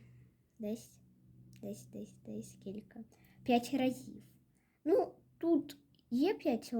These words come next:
е, разів, ну, тут три я зроблю. Ну,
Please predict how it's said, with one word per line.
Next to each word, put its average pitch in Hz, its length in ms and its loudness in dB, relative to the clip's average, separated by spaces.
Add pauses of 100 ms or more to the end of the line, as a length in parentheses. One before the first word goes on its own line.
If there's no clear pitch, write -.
(160)
е, 226 180 4
разів, 220 480 0
ну, 330 160 0
тут - 380 -4 (560)
три 220 420 4 (120)
я 247 140 2
зроблю. 226 520 2 (360)
Ну, 254 200 0